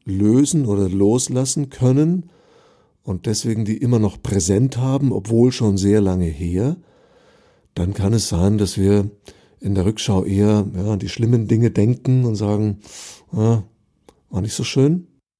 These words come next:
Oder sind wir jemand, der gut Traumata auch verarbeiten kann, irgendwann auch loslassen, vielleicht sogar wertschätzend drauf gucken und sagen, „Das war zwar nicht angenehm, aber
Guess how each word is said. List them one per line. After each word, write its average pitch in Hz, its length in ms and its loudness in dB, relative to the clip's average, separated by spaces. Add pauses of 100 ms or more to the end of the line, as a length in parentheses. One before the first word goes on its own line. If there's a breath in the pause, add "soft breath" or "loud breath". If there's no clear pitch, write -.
(140)
Oder 127 220 4
sind 160 220 4
wir 160 100 6
jemand, 135 460 2
der 135 420 4 (100)
gut 147 540 0
Traumata 110 440 -2
auch 95 120 -4
verarbeiten 135 580 0
kann, 123 460 -4
irgendwann 98 400 -2
auch 80 200 -8
loslassen, 131 880 -2 (200 soft breath)
vielleicht 120 300 0
sogar 113 560 2
wertschätzend 151 640 0
drauf 120 220 -2
gucken 135 280 -6
und 113 60 0
sagen, 107 260 0
„Das 101 200 -6
war 110 100 -2
zwar 113 160 -4
nicht 107 180 -4
angenehm, 143 600 2
aber 110 260 -2